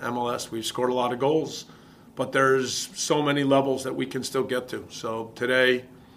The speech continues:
uh, you could see that, that in the,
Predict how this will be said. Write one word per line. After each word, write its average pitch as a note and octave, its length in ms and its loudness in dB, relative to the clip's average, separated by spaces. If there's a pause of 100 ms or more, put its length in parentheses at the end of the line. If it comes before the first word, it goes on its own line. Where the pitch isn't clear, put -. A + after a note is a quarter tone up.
(380)
uh, B2 320 -6
you B2+ 120 -6
could B2+ 200 -10
see F3 240 4
that, A2+ 320 -10
that A2+ 260 -6
in A2+ 160 -4
the, A2+ 160 -8